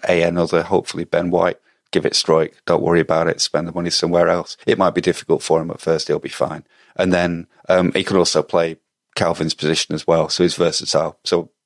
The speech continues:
he's a perfect squad player for Bielsa if he can play those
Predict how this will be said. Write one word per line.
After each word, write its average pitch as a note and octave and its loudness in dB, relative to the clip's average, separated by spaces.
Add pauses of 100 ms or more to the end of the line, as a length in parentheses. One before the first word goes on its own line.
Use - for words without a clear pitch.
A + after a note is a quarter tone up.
he's A2+ 0
a G#2 0
perfect - -2
squad - 0
player D#2+ -2
for E2 -4 (100)
Bielsa E2 2
if - -2
he E2 -6
can D#2 -6
play E2+ -2 (400)
those E2 0